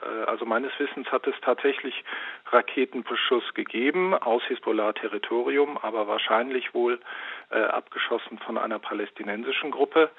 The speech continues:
Äh, man muss sich aber nur vorstellen, dass diese Raketen einmal mehrere Zivilisten oder vielleicht auch eine Schule treffen, sodass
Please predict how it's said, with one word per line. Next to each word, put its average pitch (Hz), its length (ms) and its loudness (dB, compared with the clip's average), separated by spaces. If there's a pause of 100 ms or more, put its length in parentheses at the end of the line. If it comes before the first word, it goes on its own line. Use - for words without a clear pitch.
(420)
Äh, 120 200 6
man 127 240 4
muss 147 180 4
sich 143 220 2
aber 127 160 6
nur 120 220 0
vorstellen, 151 720 6
dass 120 220 0
diese 117 240 -2
Raketen 131 560 -2
einmal 120 680 2 (420)
mehrere 123 640 -4
Zivilisten 127 680 -2
oder 117 160 2
vielleicht 120 340 -4
auch 120 120 -4
eine 110 200 -6
Schule 165 340 -2
treffen, - 420 -4 (580)
sodass 113 240 4